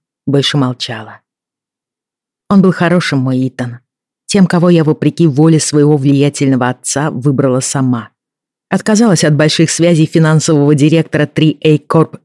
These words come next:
Ричарда Эштона, моего бати, как я могла,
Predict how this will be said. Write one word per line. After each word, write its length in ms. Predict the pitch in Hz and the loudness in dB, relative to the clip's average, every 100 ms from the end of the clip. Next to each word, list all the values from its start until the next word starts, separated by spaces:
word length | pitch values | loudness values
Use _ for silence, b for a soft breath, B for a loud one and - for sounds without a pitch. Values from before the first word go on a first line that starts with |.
| - | -2
Ричарда 500 | 160 - 156 143 147 | -2 0 0 0 -2
Эштона, 480 | 156 156 - 147 143 B B B | 0 0 0 -2 -2 B B B
моего 240 | - 147 143 | -4 0 0
бати, 440 | 127 135 - 127 - _ | -2 -4 -6 -12 -16 _
как 300 | - 131 - | -8 -8 -6
я 80 | 131 | -4
могла, 400 | 131 131 139 139 | -4 -4 -4 -6